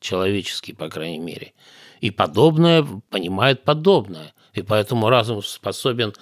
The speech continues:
непосредственно воспринимать истину. Каким образом, по каким законам вот это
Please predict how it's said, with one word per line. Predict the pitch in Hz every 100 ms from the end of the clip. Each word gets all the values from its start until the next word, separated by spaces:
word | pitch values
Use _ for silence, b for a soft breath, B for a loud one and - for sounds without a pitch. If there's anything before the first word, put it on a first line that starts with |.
| B B B B B _ _
непосредственно | 104 123 143 123 156 156 196 165 - 104 85 80 78 - -
воспринимать | 95 - - 95 98 98 87 -
истину. | 95 - - 87 - _ _ _ B B B B B B _ -
Каким | 147 147 190 190
образом, | 220 180 143 123 104
по | 113
каким | - 110 185 180
законам | 117 127 - 165 165 143 110
вот | 110 107
это | 131 131 127 104